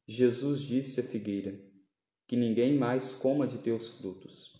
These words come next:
E os discípulos escutaram o que ele disse. Chegaram a Jerusalém. Jesus entrou no templo e começou a expulsar os que vendiam e os que compravam no templo. Derrubou as mesas dos cambistas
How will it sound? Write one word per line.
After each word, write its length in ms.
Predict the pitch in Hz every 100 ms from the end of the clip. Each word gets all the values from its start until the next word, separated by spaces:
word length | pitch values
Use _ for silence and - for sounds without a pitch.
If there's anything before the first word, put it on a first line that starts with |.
| _ _ _ _ _ -
E 80 | 113
os 100 | 110
discípulos 1000 | 107 - - 120 - 120 123 - - -
escutaram 640 | 127 - 147 - 120 120 120
o 80 | -
que 80 |
ele 120 | 113 107
disse. 500 | 101 90 - - - _ _ _ _ _ _ _ _
Chegaram 520 | - 151 147 143 139
a 80 | 139
Jerusalém. 680 | 135 127 127 120 92 87 - - - _ _ _ _ _ 110
Jesus 460 | 113 107 113 117
entrou 340 | 117 107 113 113
no 220 | 107 -
templo 580 | 110 113 - 110 110 - _
e 60 | 117
começou 640 | 143 143 135 - 151 151
a 60 | 135
expulsar 680 | - - 120 - 123 127
os 240 | 120 117 -
que 100 | 120
vendiam 800 | 117 107 98 110 127 143 143 - - -
e 40 | 123
os 140 | 123
que 120 | -
compravam 640 | 127 117 107 113 113 110 110
no 200 | 110 -
templo. 340 | 87 87 - _ _ _ _ _ _ _ _
Derrubou 480 | 107 110 101 107 117
as 160 | 110 104
mesas 460 | 104 120 113 107
dos 180 | 110 -
cambistas 1000 | - 107 101 123 - - - - -